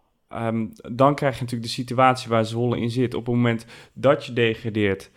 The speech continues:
eh, kan het gaan rommelen vanuit de speler. Die zegt van, "Ik wil weg, ik wil weg." Waardoor je automatisch al die, die marktwaarde omlaag gaat.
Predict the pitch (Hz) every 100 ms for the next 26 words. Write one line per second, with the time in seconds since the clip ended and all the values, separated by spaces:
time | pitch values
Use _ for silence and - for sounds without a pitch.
0 | _ - - - 123 123 131 120 - 123
1 | 117 131 127 110 113 107 104 - 113 117
2 | 127 120 117 - 123 117 120 120 101 113
3 | 101 120 156 107 107 110 110 - 110 110
4 | 117 117 120 69 104 110 107 104 107 107
5 | 110 107 104 98 98 101 117 131 - 139
6 | 170 -